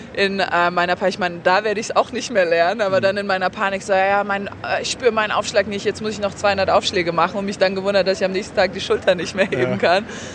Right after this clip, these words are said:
Speaker 1: Also so Sachen, das haben mir dann, ähm, Leute wie Barbara, verschiedene Trainer dann geholfen und dann auch meine Verletzung, ähm, da musste ich einfach was dazulernen irgendwann.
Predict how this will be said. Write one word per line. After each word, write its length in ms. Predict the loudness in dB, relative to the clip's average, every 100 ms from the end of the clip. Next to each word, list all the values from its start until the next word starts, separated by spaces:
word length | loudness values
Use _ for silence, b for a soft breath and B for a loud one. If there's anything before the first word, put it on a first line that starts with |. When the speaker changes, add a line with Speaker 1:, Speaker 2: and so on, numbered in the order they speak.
| B
Speaker 1:
Also 220 | 0 0
so 140 | -2 0
Sachen, 320 | 2 2 -2
das 180 | -4 -2
haben 160 | -2
mir 140 | -2 2
dann, 240 | 2 0 B B -2
ähm, 420 | 0 2 -2 -8 0
Leute 380 | 2 2 0
wie 100 | -6
Barbara, 600 | 0 0 2 0 0 0 0 -4 -10
verschiedene 500 | -6 -4 -4 -6 -8
Trainer 440 | -6 -8 -4 -2
dann 180 | 0 0
geholfen 460 | 0 2 2 2 0
und 180 | 0 2
dann 140 | 2
auch 140 | 0
meine 200 | 0 -2
Verletzung, 720 | -2 0 2 0 0 0 0 -6 B B -2
ähm, 640 | 0 2 0 -4 -8 -12 0
da 100 | 0
musste 260 | 0 -4 -2
ich 100 | 0
einfach 260 | 0 -2 0
was 180 | 0
dazulernen 580 | 0 -2 0 2 2 0 -2
irgendwann. 500 | -4 -4 -2 -2